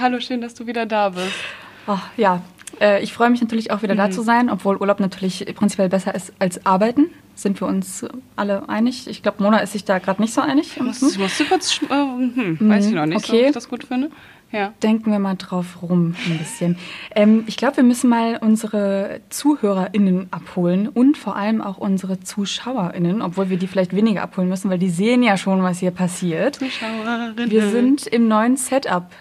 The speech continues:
Speaker 2: da. Wir haben's schon einmal angeteasert, dass man uns bald nicht mehr nur hören kann, sondern vielleicht auch sehen. Und, äh, ja, jetzt sitzen wir hier, sehr gut ausgeleuchtet, mit drei Kameras.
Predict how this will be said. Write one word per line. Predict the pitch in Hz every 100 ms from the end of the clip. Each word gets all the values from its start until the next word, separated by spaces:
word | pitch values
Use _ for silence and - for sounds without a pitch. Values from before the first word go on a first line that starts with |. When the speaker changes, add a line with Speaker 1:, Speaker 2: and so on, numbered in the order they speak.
| - -
Speaker 2:
da. | 202 190 170 190 269
Wir | 208 202
haben's | 247 277
schon | - 254
einmal | 226 254 269 254
angeteasert, | 247 254 254 254 247 240
dass | 226 233
man | 254
uns | 220 226 -
bald | 208 220 214
nicht | 240 -
mehr | 233
nur | 208 180
hören | 233 294 285 285
kann, | - 262 262
sondern | 208 214 220
vielleicht | 196 185 208 240 -
auch | 208
sehen. | 185 180 180 262 - - - - - - -
Und, | 233 226 226 226
äh, | 226 214
ja, | 294 220 220
jetzt | 214 302
sitzen | 349 339
wir | 214
hier, | 180 196 220 320 - - - - - _ -
sehr | 208 262
gut | 311
ausgeleuchtet, | - 339 - 202 190 202 - 285 - - - _ _ _ _ - - - - -
mit | 233 - -
drei | 226 285
Kameras. | 339 330 208 190 302 - -